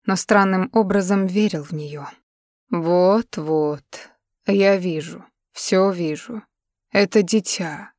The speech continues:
мальчик. Красивый, здоровый ребенок с отметиной всемогущего».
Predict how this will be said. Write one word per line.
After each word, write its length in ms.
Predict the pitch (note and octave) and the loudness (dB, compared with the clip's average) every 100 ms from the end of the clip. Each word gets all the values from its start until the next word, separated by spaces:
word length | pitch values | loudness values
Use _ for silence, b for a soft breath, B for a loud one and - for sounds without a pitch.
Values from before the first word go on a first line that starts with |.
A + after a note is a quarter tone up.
| _ | _
мальчик. 800 | - B3+ G#3 E3 - - - - - _ _ | 4 6 4 0 -10 -14 -14 -20 -20 _ _
Красивый, 680 | - G3 - A#3 B3+ F#3+ | 0 2 2 4 4 4
здоровый 560 | E3 D3+ F#3 A3 B3+ G#3+ | 0 2 6 6 6 4
ребенок 580 | F3+ D3+ F3 G#3 A#3 A3+ | 2 2 2 4 4 2
с 120 | - | 0
отметиной 680 | F3 - F#3 A3+ - F#3+ F#3 | 0 2 2 2 2 0 0
всемогущего». 1080 | - G3 F3+ F3 F3 F#3+ - - D#3+ - | 0 0 2 0 -2 -2 -4 -8 -10 -12